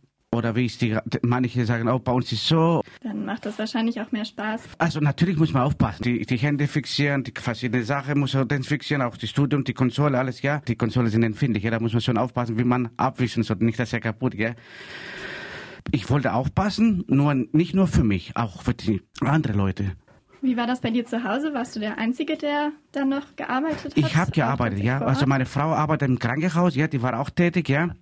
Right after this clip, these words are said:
Speaker 1: Diese Kurzarbeit oder dass die Leute, das hab ich nicht gehabt. Ich hab ganz normal gearbeitet, natürlich mit Maske und Abstand, diese eineinhalb Meter. Ich arbeite in einer Fabrik hier in Gundelfingen, ja, die sind vierhundertfünfzig Mitarbeiter, ja. Und also viele haben auch Homeoffice, die Leute zum Beispiel,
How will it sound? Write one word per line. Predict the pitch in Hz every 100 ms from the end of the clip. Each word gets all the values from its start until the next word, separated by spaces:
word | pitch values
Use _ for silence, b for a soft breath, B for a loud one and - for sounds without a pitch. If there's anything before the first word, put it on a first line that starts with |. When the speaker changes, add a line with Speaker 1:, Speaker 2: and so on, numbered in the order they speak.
| -
Speaker 1:
Diese | 117 113
Kurzarbeit | - 131 139 147 127 135 -
oder | 120 123
dass | 123 110
die | 123
Leute, | 113 120 120 113
das | 113
hab | 104 90
ich | 87
nicht | 98
gehabt. | 92 87 85 -
Ich | -
hab | 127 139
ganz | 147 -
normal | 117 131 113
gearbeitet, | 110 135 156 151
natürlich | 131 - 127 123
mit | 139 -
Maske | 143 143 135 - 139 139 -
und | 123 113 -
Abstand, | 131 135 - 123
diese | 120
eineinhalb | 110 110 107 110
Meter. | 127 135 135 B B B B B
Ich | - 151
arbeite | 143 147
in | 135
einer | 135
Fabrik | 120 113 90 147 156
hier | - - 131
in | 117
Gundelfingen, | 127 143 180 180
ja, | 151 135
die | 135
sind | 120
vierhundertfünfzig | 107 135 123 - 135 - 117
Mitarbeiter, | 147 127 104 95 95
ja. | 101 139 147 B B B
Und | 120 117 107 98 - -
also | 113 98 - _
viele | - - 143 120
haben | 135 131
auch | 123 127 -
Homeoffice, | 147 135 101 107 -
die |
Leute | 117 117
zum | 117 113 101
Beispiel, | 117 113 - 123 110